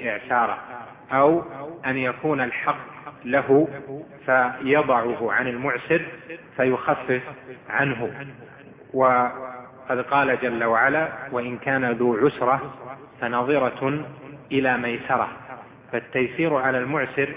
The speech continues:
من الأمور المستحبة، ومن فضائل الأعمال، ومن الصدقات العظيمة. قال هنا عليه الصلاة والسلام: "ومن يسر على معسر"، يعني خفف عنه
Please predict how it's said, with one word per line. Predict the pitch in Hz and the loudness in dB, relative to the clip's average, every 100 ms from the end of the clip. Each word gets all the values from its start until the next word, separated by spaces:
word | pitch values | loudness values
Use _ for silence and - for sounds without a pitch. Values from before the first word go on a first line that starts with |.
| - - 139 - - - | -14 -16 -18 -18 -18 -4
من | 135 127 120 - | -2 -2 -6 -6
الأمور | 123 120 127 135 123 | -4 -2 0 2 2
المستحبة، | 117 113 - - - 139 147 160 147 135 - - | 2 -4 -8 -4 0 0 2 0 -2 -14 -16 -12
ومن | 120 127 120 | -6 -4 -2
فضائل | 127 117 131 127 120 | 0 4 4 2 -6
الأعمال، | 117 120 107 123 123 107 - 123 | -4 -4 -2 0 0 -2 -12 -8
ومن | 131 123 | -6 -4
الصدقات | 120 - 131 120 117 127 123 - - 127 123 - - - | -6 -4 -4 -4 -2 0 0 -2 -16 -18 -18 -20 -12 -4
العظيمة. | 117 113 120 127 101 117 127 120 - - - | 0 0 0 -2 -4 -10 -16 -20 -20 -20 -2
قال | 143 151 | 2 4
هنا | 135 117 135 117 | 4 0 0 2
عليه | 120 120 117 | 2 -2 -4
الصلاة | - 123 120 120 | -4 -2 -2 -2
والسلام: | 110 - 120 127 156 160 - - - - | -6 -6 -2 0 0 -2 -10 -14 -10 -4
"ومن | 123 127 | -2 0
يسر | 123 156 160 - 143 | 2 0 0 -2 2
على | 127 123 127 123 | 2 2 2 0
معسر"، | 123 139 123 - 127 131 - - 127 - - - - | 0 -2 -2 -2 -4 -4 -14 -18 -20 -20 -20 -20 -8
يعني | 120 123 113 131 160 - - 131 151 - | -2 0 0 -2 -2 -6 -16 -18 -18 -2
خفف | 147 151 - 139 127 | 0 0 0 0 0
عنه | 117 131 131 123 156 | 0 0 -2 0 0